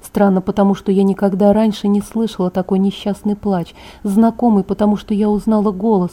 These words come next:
узнала звук и поняла значение, словно сама выразила словами. Не было никакой разницы, что Джейкоб был не человек, когда он так закричал.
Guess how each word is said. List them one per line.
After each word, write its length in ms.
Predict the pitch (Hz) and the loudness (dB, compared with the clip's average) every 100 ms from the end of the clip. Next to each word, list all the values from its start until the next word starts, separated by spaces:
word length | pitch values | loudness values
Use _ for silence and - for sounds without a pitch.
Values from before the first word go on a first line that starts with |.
| - - - | -10 -12 -4
узнала 400 | 208 240 226 226 | 2 4 6 4
звук 340 | 220 240 240 | 2 0 0
и 60 | 214 | -2
поняла 460 | 220 220 214 190 | 0 2 2 2
значение, 680 | 175 196 - 208 185 170 165 - - | 2 -2 -2 -2 -2 -2 -8 -16 -20
словно 340 | - 208 190 185 | -4 0 2 2
сама 420 | - 202 196 175 | 2 2 4 2
выразила 480 | 180 175 170 180 175 | 2 2 2 0 0
словами. 520 | 190 185 180 170 165 - - - - - | 0 0 0 -2 -6 -12 -20 -20 -8 0
Не 140 | 233 | 2
было 160 | 185 185 | 4 4
никакой 460 | 180 185 180 196 | 4 0 2 4
разницы, 460 | 214 214 202 - 196 | 6 4 2 0 -2
что 220 | - 196 | 0 -2
Джейкоб 480 | 175 220 202 - 180 | 0 0 0 0 0
был 160 | 202 | 2
не 180 | 202 196 | 4 2
человек, 540 | - 208 208 196 170 - - - | 0 -2 0 0 -4 -8 -20 -6
когда 280 | 185 196 196 | -2 2 4
он 160 | 196 | 2
так 300 | 185 208 175 175 | 2 0 0 -4
закричал. 680 | 202 196 185 - 196 175 | -8 -6 -10 -8 -6 -6